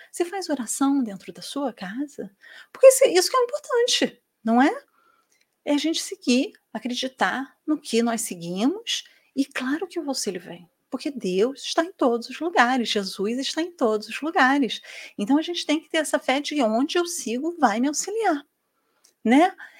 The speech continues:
E, e, e isso é uma compreensão que nós precisamos. E se nós chegamos aqui livremente, aceitando essa doutrina, nós precisamos conhecer esses livros.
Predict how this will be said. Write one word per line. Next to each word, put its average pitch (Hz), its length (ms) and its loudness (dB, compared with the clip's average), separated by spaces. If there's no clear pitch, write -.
E, 247 80 8
e, 254 540 4
e 277 140 8
isso 403 200 4
é 403 40 8
uma 392 140 2
compreensão 349 420 -2
que 320 80 -6
nós 320 200 0
precisamos. 247 580 -2
E 381 180 12
se - 240 2
nós 311 220 8
chegamos 262 540 2
aqui 214 500 -2
livremente, 269 960 4
aceitando 247 580 0
essa 359 200 -2
doutrina, 254 840 -2
nós 302 160 -2
precisamos 220 520 -8
conhecer 196 340 -10
esses 175 240 -12
livros. - 520 -14